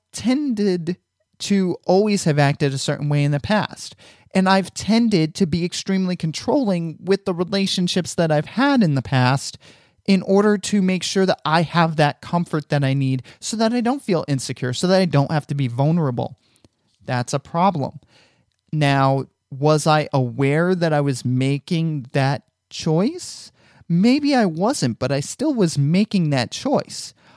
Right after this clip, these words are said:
Our awareness of our actions don't necessarily mean that we didn't choose to do them. So I still chose to be a certain way, even if I wasn't being conscious of that choice.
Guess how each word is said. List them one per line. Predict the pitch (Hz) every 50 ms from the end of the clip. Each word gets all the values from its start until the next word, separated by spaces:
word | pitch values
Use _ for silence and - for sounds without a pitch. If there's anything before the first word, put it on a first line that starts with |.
| - - _ -
Our | 185 196 202 165
awareness | 185 175 151 139 170 208 254 285 277 254 233 196 175 - -
of | 143 135
our | 143 135 -
actions | - 139 135 131 - - 143 135 127
don't | - 196 214 214 208
necessarily | 214 208 - 185 156 - 190 180 175 170 165
mean | 156 170 190 208 180
that | 151 139
we | 160 165 156
didn't | 139 180 180 180 165 -
choose | - - - 185 190 185 175 160 - -
to | - 170 160
do | 139 147 170 180 185
them. | 147 131 120 104 - - _ _ _ _ _ _ _ _ _ _ _ _ _ _ _ _ _ _ _ _ _ _ _ _ _ _ _ _ _ _ _ _ _ _ _ _
So | - - - 165 160 -
I | - 185 226
still | 262 - - - 294 262 240
chose | 185 - - - - - 214 214 226 220 208 202 190 -
to | - 170
be | 139 - 175 175 175 170
a | 151
certain | - - 170 160 - - 139
way, | 139 143 160 151 131 123 - 131 _ - _ _ _ -
even | - 175 196 185 196 185 - -
if | 156 151 139 _ -
I | 160 147 147
wasn't | 139 143 143 143 - 151 131 -
being | - 143 139 131 120
conscious | - - - - 196 233 226 - - 170 135 - -
of | - - 135 113 120
that | 127 120 - -
choice. | - - 139 131 135 131 -